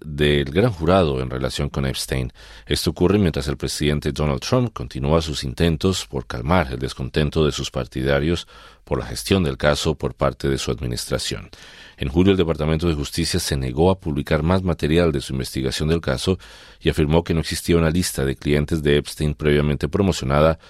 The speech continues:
lo que enfureció a los partidarios de Trump. Las pruebas vistas y escuchadas por los grandes jurados que operan a puerta cerrada para evitar la interferencia en las investigaciones penales no pueden divulgarse sin la aprobación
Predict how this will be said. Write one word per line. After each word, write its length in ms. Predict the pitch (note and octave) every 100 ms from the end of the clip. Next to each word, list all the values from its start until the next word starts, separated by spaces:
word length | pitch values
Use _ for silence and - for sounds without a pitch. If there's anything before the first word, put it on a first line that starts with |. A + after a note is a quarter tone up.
| - -
lo 180 | C#2+ C2+
que 120 | C2+
enfureció 640 | C2 - B1 B1 - E2+ -
a 100 | A#1+
los 160 | B1+
partidarios 600 | - C2+ - C2 B1+ B1+ B1+
de 80 |
Trump. 320 | - - G1+ - - - - -
Las 140 | -
pruebas 300 | - D#2 F2+
vistas 340 | F2+ E2+ - E2
y 40 |
escuchadas 440 | D#2 D2+ - D#2+ -
por 140 | D2+
los 100 | C#2+
grandes 300 | D2+ F#2 G#2
jurados 420 | G#2 F2 E2+ F#2+
que 140 | - C2
operan 420 | G2 F#2 C#2 B1
a 60 |
puerta 320 | B1 D2 C#2 E2
cerrada 500 | - C#2+ D2+ D#2 E2
para 160 | C#2
evitar 340 | C2+ B1+ D2 C#2+
la 60 |
interferencia 640 | D2 D2+ C#2 C#2 C#2+ C#2 D2+
en 40 |
las 120 | C#2+
investigaciones 720 | C#2+ B1 - C2 - C#2+ D#2
penales 480 | - G2 D2+ E2 - - - - - _ -
no 160 | F#2+
pueden 260 | G#2+ G2+ G2+
divulgarse 600 | G#2 A#2 F2+ D#2 - F#2
sin 360 | - - D#3+
la 60 | D2+
aprobación 680 | - C2+ B1+ C2 C#2+ G#2+